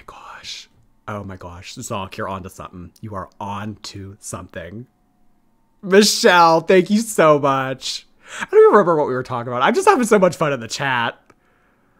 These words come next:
Were we talking about anxiety and depression and stuff? Ugh, 'cause I don't wanna talk, like, we're having so much fun in the chat. I don't wanna talk about this.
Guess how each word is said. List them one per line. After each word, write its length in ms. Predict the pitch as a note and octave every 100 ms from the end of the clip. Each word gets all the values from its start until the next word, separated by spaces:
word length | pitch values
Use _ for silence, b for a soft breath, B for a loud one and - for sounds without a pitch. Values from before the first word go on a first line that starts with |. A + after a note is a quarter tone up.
| _ _
Were 80 | -
we 120 | G3+
talking 220 | D4+ F#4 F4+
about 240 | B3+ D#3+
anxiety 580 | D#3+ C#3+ C3 C3 C3+ C3
and 100 | A#2+
depression 380 | A2+ B2+ - B2+
and 120 | B2+
stuff? 300 | - C3 C3
Ugh, 240 | - F2+ -
'cause 240 | - D3+ -
I 80 | A#3+
don't 140 | G#3
wanna 200 | D3 -
talk, 200 | - -
like, 160 | G3+ A3+
we're 80 |
having 160 | G#4+ A4
so 100 | C5
much 120 | A#4
fun 200 | - G4
in 60 | F4
the 80 | A#3
chat. 420 | - A3 G3 D#3
I 20 |
don't 120 | G#3
wanna 120 | F4
talk 200 | A3+ E3
about 220 | D3 B2+ B2
this. 480 | C3 C3 B2 -